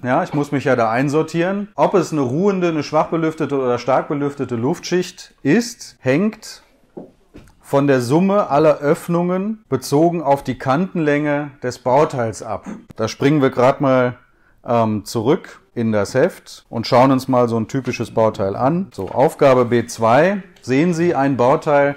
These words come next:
mit einer Luftschicht, mit einer planmäßigen Luftschicht. Es geht um planmäßige Luftschichten. Dieses Bauteil ist eine Außenwand,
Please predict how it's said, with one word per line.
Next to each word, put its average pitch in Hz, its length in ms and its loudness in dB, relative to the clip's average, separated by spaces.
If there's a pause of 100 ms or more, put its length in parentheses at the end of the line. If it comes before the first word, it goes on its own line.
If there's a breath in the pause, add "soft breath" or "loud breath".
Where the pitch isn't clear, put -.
mit 131 180 -4
einer 131 280 0
Luftschicht, 131 580 0
mit 120 140 -6
einer 123 180 0
planmäßigen 165 800 0
Luftschicht. 143 560 -4
Es 107 140 -10
geht 156 260 -4
um 135 140 -4
planmäßige 147 720 -2
Luftschichten. 127 720 -6 (100)
Dieses 165 300 0
Bauteil 170 560 4
ist 165 180 -4
eine 143 240 0
Außenwand, 123 840 0